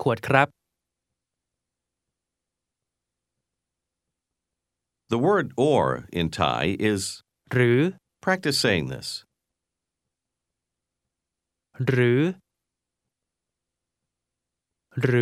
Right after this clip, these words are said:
Speaker 1: อ หรือ
Speaker 2: What other Thai word sounds just like this one?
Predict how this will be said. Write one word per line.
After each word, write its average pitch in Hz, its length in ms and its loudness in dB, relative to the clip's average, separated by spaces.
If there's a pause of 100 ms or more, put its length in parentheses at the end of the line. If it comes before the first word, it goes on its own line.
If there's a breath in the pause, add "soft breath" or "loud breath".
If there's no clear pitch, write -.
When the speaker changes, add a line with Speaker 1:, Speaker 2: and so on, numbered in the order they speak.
(120)
Speaker 1:
อ - 20 2 (2750)
ห 135 80 2
รื - 20 2 (220)
อ - 20 2 (2750)
Speaker 2:
What 208 160 4
other 143 160 2 (120)
Thai 127 140 4 (160)
word 82 220 2 (160)
sounds 107 300 0 (240)
just 139 180 2 (100)
like 127 220 -2
this 160 120 -2 (120)
one? - 80 -10